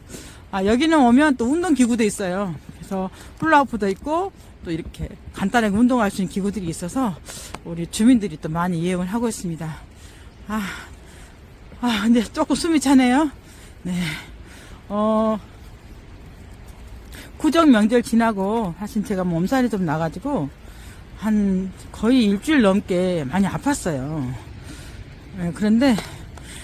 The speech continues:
조금 이제 회복이 돼서 사역 준비도 하고 또 찬양 연습도 하고 여러 가지를 또 하나님의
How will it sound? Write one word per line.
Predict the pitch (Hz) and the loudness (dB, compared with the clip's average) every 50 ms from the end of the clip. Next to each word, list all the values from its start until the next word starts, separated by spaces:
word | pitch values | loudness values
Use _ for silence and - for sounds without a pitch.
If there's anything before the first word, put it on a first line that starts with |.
| - - - | -16 -12 -2
조금 | - 302 330 - 320 269 247 | 0 0 0 4 6 6 6
이제 | 220 247 | 6 6
회복이 | 277 311 330 349 302 285 247 | 4 4 4 4 4 2 2
돼서 | 196 170 160 - 214 190 196 214 208 156 - - - - - - - - - - - - - | 0 -4 -4 -2 -2 0 2 2 0 0 -4 -10 -16 -18 -18 -18 -18 -18 -18 -18 -18 -18 -12
사역 | - - 285 302 302 - - | -2 2 2 2 2 2 0
준비도 | - 226 214 202 190 214 | 2 2 2 2 2 0
하고 | 214 247 240 - 208 196 226 277 294 269 - - - - - - - - - - - - - - - - - | -2 -2 -2 -2 -2 0 0 0 0 0 -2 -8 -18 -18 -18 -20 -20 -18 -18 -18 -18 -18 -18 -18 -16 -12 -8
또 | 180 175 165 | -8 -8 -8
찬양 | - - 240 277 277 269 214 | -8 -4 0 2 4 4 4
연습도 | 196 185 - - - - 190 | 4 0 -4 -6 -10 -10 -10
하고 | - 202 - 220 190 147 - - - - - - - - - - - - - | -10 -8 -4 -4 -4 -4 -6 -12 -18 -20 -20 -20 -20 -20 -18 -18 -18 -12 -8
여러 | 190 190 208 | -4 -4 0
가지를 | 196 208 190 175 185 170 170 - | 2 0 0 0 -4 -6 -4 -2
또 | 185 175 | -4 -2
하나님의 | 180 190 247 254 247 233 220 196 185 185 202 247 285 269 | 0 2 4 6 6 6 6 4 2 2 2 4 4 2